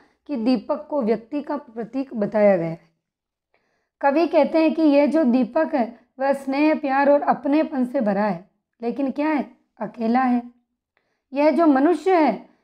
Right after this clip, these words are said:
इसमें गर्व, घमंड, अनेक शक्तियाँ भरी है, जिससे क्या करता है? इठलाता और इतराता है। इसीलिए अनेक शक्तियाँ होते हुए भी ये क्या है? अकेला है। हमें इसे समाज में शामिल कर देना चाहिए,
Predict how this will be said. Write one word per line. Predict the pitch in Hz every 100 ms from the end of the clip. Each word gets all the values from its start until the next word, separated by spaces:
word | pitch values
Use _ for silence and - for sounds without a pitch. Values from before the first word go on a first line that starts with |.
| _
इसमें | 302 - 311 320 262
गर्व, | 196 285 311 311
घमंड, | 208 247 302 302
अनेक | 269 269 269 311 311
शक्तियाँ | 262 - 262 _ 294 302 349 302
भरी | 226 220
है, | 165 160 _ _ _ _ _ -
जिससे | 214 262 - 330
क्या | 320 320
करता | 330 311 311
है? | 330 349 392 381 - _
इठलाता | 262 269 277 277 277 330
और | 311 311
इतराता | 240 226 220 214
है। | 247 226 226 _ _ _ -
इसीलिए | 262 - 302 294
अनेक | 311 277 294 330 339 269
शक्तियाँ | - 254 - 285 294
होते | 262 247 277
हुए | 269 277
भी | 233 277
ये | 269
क्या | 269 285 330
है? | 339 240 - _ _
अकेला | - - 226 240 262
है। | 196 170 _ _ _ _ _ _ _ _ _ _ _ _ _
हमें | 269 294 339 339
इसे | 330 330
समाज | 320 277 285 302 311
में | 311
शामिल | 302 - 269 269 330
कर | 330 320
देना | 302 320 320
चाहिए, | - 285 262 269